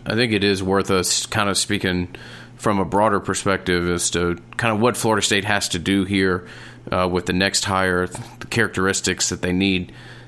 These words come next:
uh, both out of the people to fill the position and, uh, maybe, like, a realistic idea that you don't have to,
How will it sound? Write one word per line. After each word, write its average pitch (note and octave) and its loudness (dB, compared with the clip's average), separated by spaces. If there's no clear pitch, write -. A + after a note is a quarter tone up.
uh, F2 -2
both - 0
out F#2+ 0
of F2+ -2
the F2 0
people G2 -2
to F2 -2
fill G2+ 0
the F2 -4
position F#2 -2
and, F#2 0
uh, F2+ 0
maybe, C#3 4
like, B2 2
a B2 4
realistic B2 2
idea G#2+ 4
that F#2 2
you G2+ 0
don't B2+ 2
have A#2+ 0
to, G2 2